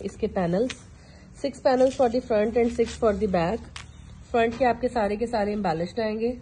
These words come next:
like this। ये देखें,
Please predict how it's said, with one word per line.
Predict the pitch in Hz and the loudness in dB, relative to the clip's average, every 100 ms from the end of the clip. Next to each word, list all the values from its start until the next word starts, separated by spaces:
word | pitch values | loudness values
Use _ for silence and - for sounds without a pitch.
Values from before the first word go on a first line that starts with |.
| - - - - - - - | -14 -20 -20 -20 -20 -20 -4
like | 196 185 185 185 | 0 0 -2 0
this। | 190 262 - - - - - - - - - - - - - 202 | 2 2 -2 -18 -20 -20 -20 -20 -12 -12 -12 -18 -20 -20 -14 -6
ये | 202 175 | -2 -2
देखें, | 98 - | -2 -8